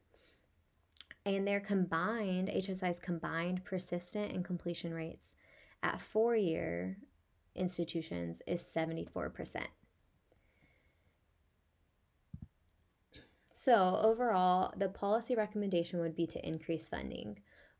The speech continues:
Uh, H S Is have doubled in the past, um, twenty years. The nu-, the amount of them has doubled.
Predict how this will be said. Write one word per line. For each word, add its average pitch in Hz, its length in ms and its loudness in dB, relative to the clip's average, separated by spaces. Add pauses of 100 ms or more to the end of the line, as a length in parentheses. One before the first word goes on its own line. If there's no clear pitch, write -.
(120)
Uh, 175 180 0 (100)
H 202 200 4
S 226 120 0
Is 180 420 0
have 170 500 0 (480)
doubled 180 480 2
in 190 160 0
the 190 80 -2
past, 180 640 -8 (260)
um, 180 400 -4
twenty 208 260 -2
years. 220 420 -4
The 180 100 0
nu-, 170 260 -4
the 180 140 2
amount 165 260 -2
of 170 100 -6
them 208 340 -4 (260)
has 185 180 -6
doubled. 180 460 -4